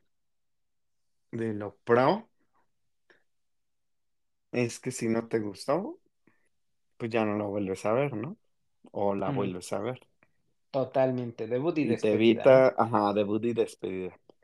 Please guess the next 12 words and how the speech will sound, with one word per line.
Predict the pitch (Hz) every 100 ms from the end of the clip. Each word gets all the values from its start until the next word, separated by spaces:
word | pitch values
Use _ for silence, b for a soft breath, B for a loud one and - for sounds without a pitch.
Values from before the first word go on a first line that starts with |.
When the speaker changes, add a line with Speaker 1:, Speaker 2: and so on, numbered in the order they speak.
| _ _ _ _
Speaker 1:
Me | - 110
quitaste | - - - 127 - 147
la | 123 104
bo-, | 104 - _
la | 104 101
palabra | 101 104 101 107
de | 104
la | 95 85
boca. | 87 - - _ B B B B _ _ _ _ _ _ _ _ _ _ _ _ _ _ _ _ _ _ _ _ _
De | 139 131 131
lo | 127 131
otro, | 143 143 160 180 214